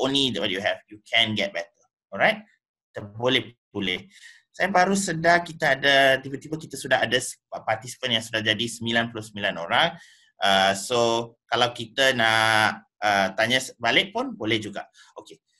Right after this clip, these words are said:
Punca-punca penyakit anxiety, uh, ada pelbagai, uh, punca. Mungkin ianya sebahagian daripada pengalaman-pengalaman ngeri yang lepas, something that was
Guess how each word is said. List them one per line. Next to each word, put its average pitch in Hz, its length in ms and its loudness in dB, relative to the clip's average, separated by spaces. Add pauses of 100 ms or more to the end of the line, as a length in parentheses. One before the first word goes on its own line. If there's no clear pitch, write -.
(160)
Punca-punca 254 600 -6
penyakit 160 400 -2
anxiety, 127 880 0 (280)
uh, 104 600 4
ada 120 200 0
pelbagai, 113 880 2
uh, 98 320 2
punca. 202 640 -4 (200)
Mungkin 117 480 0
ianya 127 480 2
sebahagian 110 640 -2
daripada 113 320 -8
pengalaman-pengalaman 117 960 0
ngeri 117 320 0
yang 107 160 2
lepas, 113 320 0
something 107 320 -6
that 110 160 -4
was 104 160 -4